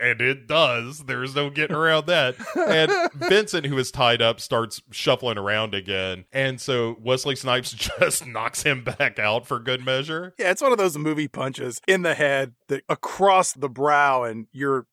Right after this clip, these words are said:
Speaker 2: immediately unconscious or dead.
Speaker 1: Right.
Speaker 2: Although he's unconscious.
Speaker 1: And,
Speaker 2: <laughs>
Speaker 1: yeah, uh, what he hasn't noticed, however, is that Henchman Hawk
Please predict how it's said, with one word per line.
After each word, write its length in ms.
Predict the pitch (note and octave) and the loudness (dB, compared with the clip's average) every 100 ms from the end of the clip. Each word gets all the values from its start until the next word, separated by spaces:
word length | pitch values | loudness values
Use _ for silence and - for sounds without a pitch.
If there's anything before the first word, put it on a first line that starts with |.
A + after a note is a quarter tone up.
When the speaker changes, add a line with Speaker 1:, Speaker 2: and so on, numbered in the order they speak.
| - | -8
Speaker 2:
immediately 840 | D3+ C#3+ C#3 C3 A#2+ A#2+ A2+ G#2 - | -6 -2 -4 -4 -6 -6 -6 -8 -4
unconscious 540 | D3 B2+ A#2 G#2+ - E3+ | -4 -4 -10 -12 -6 2
or 140 | F#3 | 2
dead. 480 | C3 B2 A#2+ F#2 - | 2 -4 -4 -8 -12
Speaker 1:
Right. 280 | A#2 A#2 D2+ - | -4 -4 -4 0
Speaker 2:
Although 220 | E3+ D#3 | 2 2
he's 140 | C#3 | 0
unconscious. 300 | B2 - E2+ - E3 | -6 -12 -18 -10 0
Speaker 1:
And, 480 | F3 D#3+ D3 D3+ - | 2 2 0 -4 -10
Speaker 2:
<laughs> 0 | E3+ | -8
Speaker 1:
yeah, 220 | C3 D#2+ - _ | -6 -6 -8 _
uh, 200 | D3+ C#3+ | 2 2
what 280 | D3 C#3 E3 | 2 2 0
he 200 | C#3+ D#3 | 0 -4
hasn't 400 | D3+ A3+ A#3 E3 B2+ | 0 0 0 -4 -2
noticed, 300 | A#2 A2 B2 | -2 -2 -2
however, 460 | G#2+ G2+ A2 G#2+ | -2 -2 -2 -6
is 220 | G#2 G#2+ | -6 -8
that 180 | - G2+ | -4 -4
Henchman 400 | G#2+ D3 - A2 | -4 -8 -6 -8
Hawk 600 | F2+ D#3 E3 E2+ E2 - | -2 2 2 2 -4 -12